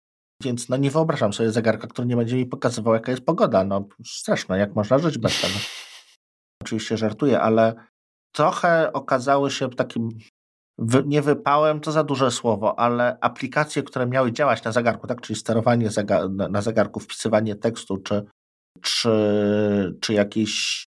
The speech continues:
tworzenie jakiejś treści ogólnie, tak, na zegarku, no niekoniecznie, tak, to, to jakby jest jednak zbyt małe urządzenie, zbyt jest to takie trochę kopanie się z koniem i udowadnianie, że, że można, że przecież da się.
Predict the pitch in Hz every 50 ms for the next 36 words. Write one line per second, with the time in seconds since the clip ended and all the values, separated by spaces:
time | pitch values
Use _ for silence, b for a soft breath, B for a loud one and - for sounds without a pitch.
0 | _ _ _ _ _ _ - - - - 135 117 127 143 147 147 143 123 110 101
1 | 107 113 107 - - 123 110 101 - - 131 131 139 147 160 151 143 127 117 104
2 | 85 - - - 135 147 147 - - 127 117 113 123 117 120 120 117 - - -
3 | 156 175 - 190 226 233 214 208 196 156 123 95 87 - - - 87 90 - 151
4 | 151 - - - 131 127 127 - 127 123 120 120 120 127 123 113 113 110 - 120
5 | 120 120 113 110 110 110 110 107 - 127 123 123 120 113 107 107 120 113 107 110
6 | 107 110 120 120 135 143 139 131 131 B B _ _ _ _ _ _ _ _ -
7 | 104 104 104 135 123 - 131 113 - - 117 - 113 - - 113 - - 123 117
8 | 107 127 120 120 123 113 - 120 117 120 113 - - 107 - - - 120 120 113
9 | 110 110 110 107 107 107 107 104 113 117 110 110 110 110 117 113 117 113 95 117
10 | 113 104 101 113 123 123 127 110 - - 110 98 104 107 - - - 117 - 110
11 | 101 113 117 113 104 98 - - 120 160 -